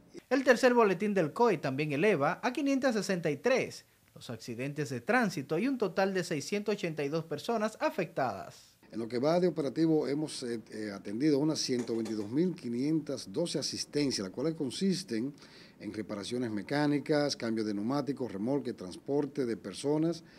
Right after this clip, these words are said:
Speaker 2: atención prehospitalaria, asistencias médicas en general, casos,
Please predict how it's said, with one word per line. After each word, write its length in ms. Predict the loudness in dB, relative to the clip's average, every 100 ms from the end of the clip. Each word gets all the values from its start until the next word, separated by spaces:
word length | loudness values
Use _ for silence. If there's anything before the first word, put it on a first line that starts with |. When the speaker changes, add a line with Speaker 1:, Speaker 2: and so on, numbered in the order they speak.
| -20 -20
Speaker 2:
atención 480 | -14 -8 -6 -2 -2
prehospitalaria, 580 | -2 -6 -6 -2 0 0
asistencias 680 | -2 -4 -4 -2 -2 -4 -6
médicas 640 | -2 4 4 4 2 -2
en 100 | -6 -6
general, 440 | -2 2 4 2 -4 -20 -20 -20 -10
casos, 760 | -2 -2 2 0 0 -8 -12